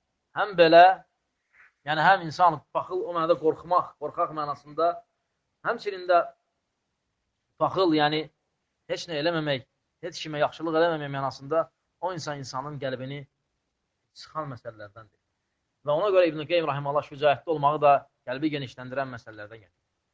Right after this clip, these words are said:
Və sizcə paxıllığın ən aşağı dərəcəsi nədir? Kim deyə bilər? Paxıllığın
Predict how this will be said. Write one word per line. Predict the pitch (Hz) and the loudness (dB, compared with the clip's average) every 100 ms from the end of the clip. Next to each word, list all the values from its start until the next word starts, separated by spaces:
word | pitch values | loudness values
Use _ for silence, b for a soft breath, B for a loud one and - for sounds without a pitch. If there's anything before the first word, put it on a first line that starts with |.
| _ _ _ _ 135 | _ _ _ _ -14
Və | |
sizcə | - 226 196 - | -12 -4 -2 0
paxıllığın | 175 165 175 175 190 | 0 0 0 0 -4
ən | 180 185 151 | -6 -8 -8
aşağı | - 143 151 | -8 -8 -6
dərəcəsi | 139 131 127 127 | -6 -6 -10 -14
nədir? | 127 104 _ _ _ _ _ _ _ | -16 -16 _ _ _ _ _ _ _
Kim | 147 135 | -10 -10
deyə | 104 | -10
bilər? | 85 _ _ _ _ _ _ _ _ _ _ _ _ _ _ _ _ _ _ _ | -16 _ _ _ _ _ _ _ _ _ _ _ _ _ _ _ _ _ _ _
Paxıllığın | 147 147 170 170 202 | 2 4 4 2 0